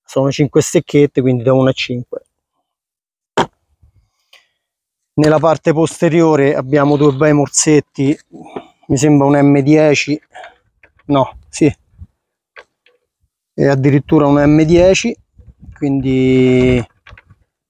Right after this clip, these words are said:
qua possiamo andare ad apporre i nostri cavi. Come vedete è un bull andato da diciassette, quindi è un M dieci. Ora lo installerò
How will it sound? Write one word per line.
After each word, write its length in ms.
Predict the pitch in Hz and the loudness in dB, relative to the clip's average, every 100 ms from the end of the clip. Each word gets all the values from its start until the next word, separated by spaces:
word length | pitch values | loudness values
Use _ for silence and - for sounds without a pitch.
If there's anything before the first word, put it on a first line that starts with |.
| _ _ _ - | _ _ _ -2
qua 160 | 147 | -2
possiamo 420 | 131 131 - 135 | -2 -4 -2 0
andare 320 | 135 135 131 131 | 0 2 2 2
ad 80 | |
apporre 720 | 127 - - 139 123 131 - _ | -2 -4 -2 0 0 -4 -6 _
i 80 | - | -10
nostri 760 | 131 127 - - 135 127 127 127 | -8 -6 -10 -8 -4 0 0 0
cavi. 440 | 135 127 131 202 - - _ _ _ _ _ _ | 0 0 0 -2 -6 -20 _ _ _ _ _ _
Come 240 | - 143 135 | -6 -4 -2
vedete 440 | 135 135 127 202 - - _ | 0 0 0 -2 -6 -20 _
è 140 | 151 | -8
un 300 | 135 139 139 | -4 0 0
bull 260 | 135 143 143 | 2 2 2
andato 360 | 139 147 147 139 | 2 2 0 -2
da 100 | 147 | -4
diciassette, 640 | 143 190 - 147 143 - | -2 -2 0 -2 -2 -4
quindi 280 | 131 127 123 | -4 -4 -4
è 20 | |
un 160 | 120 123 | -2 -2
M 200 | 123 123 | -2 -4
dieci. 500 | 123 107 92 - - _ _ - - _ - - - _ - - _ _ - _ _ _ _ _ _ _ _ _ _ _ _ _ | -4 -4 -6 -8 -10 _ _ -20 -20 _ -14 -14 -16 _ -20 -20 _ _ -20 _ _ _ _ _ _ _ _ _ _ _ _ _
Ora 220 | - 139 | -2 0
lo 80 | 135 | 2
installerò 640 | 151 - 180 196 202 170 | 0 0 0 2 2 2